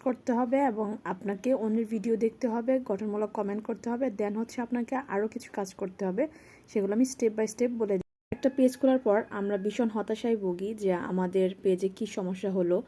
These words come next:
বা হচ্ছে আমরা কেন এখনও কনটেন্ট মনিটাইজেশন অপশন পাচ্ছি না, মানে হচ্ছে মনিটাইজ সেটআপটা কেন পাচ্ছি না। আর মেইন কথা হচ্ছে আমরা যখন একটা পেজ খুলি তখন কিন্তু আমরা এই চিন্তাটা করেই খুলি যে আমাদের হচ্ছে এখান থেকে ইনকাম করতে হবে। তো ইনকাম করার জন্য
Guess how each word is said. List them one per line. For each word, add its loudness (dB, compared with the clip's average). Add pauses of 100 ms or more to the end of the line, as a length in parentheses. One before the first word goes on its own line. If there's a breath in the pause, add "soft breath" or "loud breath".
(440 loud breath)
বা 2
হচ্ছে -2
আমরা -4 (140)
কেন 0 (200)
এখনও -4 (120)
কনটেন্ট -2
মনিটাইজেশন -2 (120)
অপশন -6 (100)
পাচ্ছি -6
না, -2
মানে -4
হচ্ছে -2
মনিটাইজ -2
সেটআপটা -6
কেন -6
পাচ্ছি -8
না। -4 (580 loud breath)
আর 0 (140)
মেইন 2 (180)
কথা -2
হচ্ছে -4 (160)
আমরা 2
যখন -2
একটা -4
পেজ 4 (100)
খুলি 0
তখন -4
কিন্তু -4
আমরা -2 (100)
এই 2
চিন্তাটা -2 (120)
করেই 4 (100)
খুলি -2 (100)
যে 4 (640 loud breath)
আমাদের 2
হচ্ছে -2
এখান -4
থেকে -4
ইনকাম 2
করতে -2
হবে। 0 (120)
তো 2 (120)
ইনকাম 0
করার 0
জন্য 0